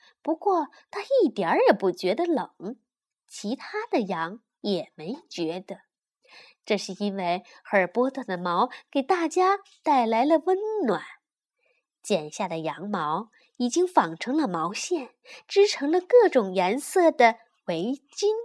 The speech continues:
系在了每一只羊的脖子上。赫尔波特也从此更加出名了。好了，宝贝儿，关于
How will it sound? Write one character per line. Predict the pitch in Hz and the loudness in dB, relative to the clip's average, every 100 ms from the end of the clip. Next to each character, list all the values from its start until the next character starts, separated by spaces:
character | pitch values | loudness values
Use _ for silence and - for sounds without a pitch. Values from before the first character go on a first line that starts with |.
| - _ - _ | -10 _ -20 _
系 | - 247 214 | -2 0 2
在 | 226 208 | 4 6
了 | 202 180 - | 8 6 2
每 | 220 220 190 | 2 4 4
一 | 190 202 254 | 0 0 -2
只 | - 254 269 | -2 -6 -2
羊 | 226 165 185 254 | -2 -4 -6 -2
的 | 277 202 - _ _ | -2 -2 -8 _ _
脖 | 165 147 170 277 - | -12 -12 -10 -10 -10
子 | - 160 | -12 -12
上。 | - - - - _ _ _ _ _ _ _ _ _ _ _ _ _ _ _ _ _ | -12 -14 -14 -16 _ _ _ _ _ _ _ _ _ _ _ _ _ _ _ _ _
赫 | - | -6
尔 | 349 | -4
波 | 320 381 427 | -4 -4 -4
特 | 466 349 269 220 _ | -4 -2 -2 -4 _
也 | - 180 | -4 -4
从 | - 175 208 | -4 -8 -6
此 | - 220 175 - _ - | -6 -6 -6 -10 _ -4
更 | 392 339 208 | 0 0 0
加 | 190 170 | 0 0
出 | - - 214 | -2 -2 -2
名 | 214 185 151 - 180 269 | -2 -4 -8 -10 -10 -10
了。 | - - _ _ _ _ _ _ _ _ _ _ _ _ | -12 -20 _ _ _ _ _ _ _ _ _ _ _ _
好 | - 202 | -4 -4
了， | 269 | -4
宝 | 247 | -8
贝 | 208 226 | -10 -14
儿， | - _ _ _ _ _ _ | -14 _ _ _ _ _ _
关 | - 175 185 | -2 -2 -2
于 | 170 165 202 | -6 -8 -12